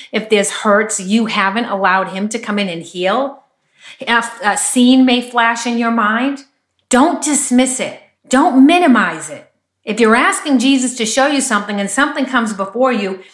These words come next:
he's wanting you to give him permission to take this moment from you, to remove those ashes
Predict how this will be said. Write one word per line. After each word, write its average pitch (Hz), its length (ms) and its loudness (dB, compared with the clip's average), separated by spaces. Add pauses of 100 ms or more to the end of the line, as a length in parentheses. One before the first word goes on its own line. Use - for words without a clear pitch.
(140)
he's 226 240 4
wanting 285 560 2
you 254 180 4
to 226 140 -6
give 269 480 0
him 285 320 0
permission 240 680 -2 (240)
to 220 140 -8
take 247 420 -2
this 269 200 -2
moment 202 460 0
from 220 260 2
you, 151 220 -10 (380)
to - 120 0
remove 220 480 4
those 262 320 2
ashes 180 680 -4